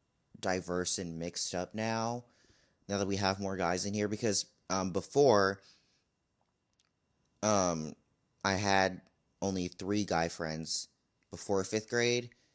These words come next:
and then when I got into fifth grade, I had, like, five.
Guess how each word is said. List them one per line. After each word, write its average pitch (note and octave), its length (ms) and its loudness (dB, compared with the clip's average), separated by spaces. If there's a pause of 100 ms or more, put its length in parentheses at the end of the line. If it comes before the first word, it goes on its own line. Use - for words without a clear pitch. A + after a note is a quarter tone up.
(420)
and G#2+ 100 0
then G2 220 -2
when F#2 100 -2
I F2+ 100 0
got F2+ 340 0 (1160)
into B2 340 2
fifth G2 300 -2
grade, F2 380 2
I F2 100 0
had, F2+ 240 -2
like, E2+ 280 -2
five. - 760 -4